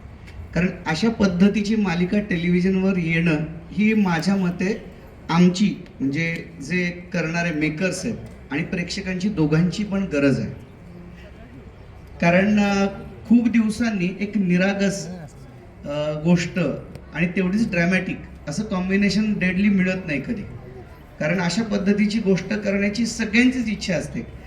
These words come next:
आपल्याला एकदम असं सतत सुचत नाही ना की काहीतरी इंटरेस्टिंग, की अरे आपल्याला मजा पण आली पाहिजे, पण ते गोष्ट खोटी नाही वाटली पाहिजे.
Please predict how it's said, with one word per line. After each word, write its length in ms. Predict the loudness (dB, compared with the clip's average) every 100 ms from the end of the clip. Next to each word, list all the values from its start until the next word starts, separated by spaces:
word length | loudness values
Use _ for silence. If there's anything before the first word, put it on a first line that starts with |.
| -16 -8
आपल्याला 320 | -2 2 4 4
एकदम 320 | 4 6 6
असं 540 | 6 2 2 -2 -10
सतत 420 | -6 -2 0 -2 2
सुचत 380 | 2 4 2
नाही 140 | 4 2
ना 120 | 2
की 140 | -2
काहीतरी 400 | 0 0 2 2
इंटरेस्टिंग, 540 | 2 2 0 0 -2 -2
की 360 | 0 0 0 -2 -14 -14 -2
अरे 140 | 4
आपल्याला 340 | 4 4 2 6
मजा 340 | 6 6 4
पण 160 | 2 4
आली 180 | 4 4
पाहिजे, 420 | 4 2 0 -4
पण 240 | 0 0
ते 460 | 0 0 -4 -4 -4
गोष्ट 260 | 0 0 0 -6 2
खोटी 240 | 2 4
नाही 140 | 4 6
वाटली 280 | 4 0 -2
पाहिजे. 220 | -4